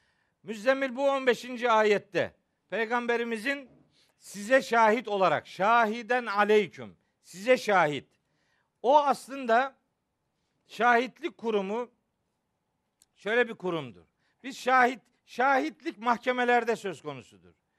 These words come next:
Şahit neyi halleder mahkemelerde? Bir davanın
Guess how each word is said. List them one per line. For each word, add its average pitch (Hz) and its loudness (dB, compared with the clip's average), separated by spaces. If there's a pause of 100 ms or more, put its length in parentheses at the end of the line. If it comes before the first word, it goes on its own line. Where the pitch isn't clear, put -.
(200)
Şahit 247 2 (340)
neyi 226 -4
halleder 180 0 (260)
mahkemelerde? 170 -6 (680)
Bir 214 -6
davanın 190 2